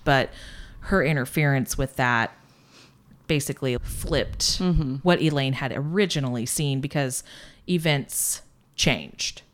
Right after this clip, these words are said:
Speaker 2: Three, Feyre was not a part of the inner court, inner circle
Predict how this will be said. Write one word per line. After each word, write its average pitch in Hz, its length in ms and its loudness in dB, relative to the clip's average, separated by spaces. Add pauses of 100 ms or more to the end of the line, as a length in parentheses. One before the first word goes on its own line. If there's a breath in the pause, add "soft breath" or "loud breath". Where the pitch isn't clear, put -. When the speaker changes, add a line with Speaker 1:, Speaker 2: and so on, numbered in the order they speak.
(140)
Speaker 2:
Three, 226 600 2
Feyre 190 560 2 (120)
was 165 200 0
not 165 280 2
a - 40 -2
part 147 180 0
of 139 60 -4
the 147 80 -2
inner 143 120 0
court, - 360 -2 (840)
inner 151 160 6
circle - 440 -4